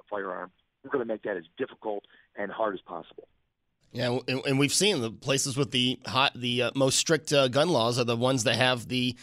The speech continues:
Speaker 2: uh, highest gun violence.
Speaker 1: That's correct. You know, you can look at Illinois,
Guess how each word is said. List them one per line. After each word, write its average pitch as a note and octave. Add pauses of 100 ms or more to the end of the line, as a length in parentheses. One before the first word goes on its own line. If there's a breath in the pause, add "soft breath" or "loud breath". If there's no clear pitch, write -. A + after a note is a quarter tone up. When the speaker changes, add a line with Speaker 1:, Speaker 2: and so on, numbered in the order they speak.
(240 loud breath)
Speaker 2:
uh, A2
highest B2+
gun C3+
violence. B2 (920)
Speaker 1:
That's A#2+
correct. G#2+
You A2+
know, G2+
you G2
can A2
look G#2+
at G2+
Illinois, A2+